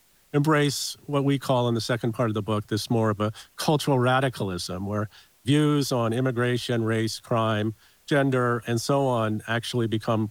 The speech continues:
quite a bit more left than they were, and they become the conventional wisdom of the Democratic Party and out of the wheelhouse of a lot of working class voters, which again accentuates this great divide we talked about in the first part of our,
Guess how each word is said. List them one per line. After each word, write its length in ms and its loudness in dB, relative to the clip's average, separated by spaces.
quite 340 0
a 60 2
bit 220 -2
more 220 0
left 580 -2
than 140 2
they 140 2
were, 360 2
and 140 -2
they 80 2
become 320 0
the 60 0
conventional 560 0
wisdom 340 0
of 60 0
the 80 0
Democratic 500 -2
Party 460 0
and 160 2
out 180 2
of 80 0
the 60 0
wheelhouse 600 0
of 60 -2
a 60 0
lot 240 0
of 100 -4
working 300 2
class 320 0
voters, 560 0
which 180 -4
again 280 0
accentuates 680 -2
this 140 -4
great 240 -2
divide 300 2
we 100 0
talked 280 -2
about 200 0
in 60 2
the 80 2
first 300 -4
part 200 0
of 80 -2
our, 200 0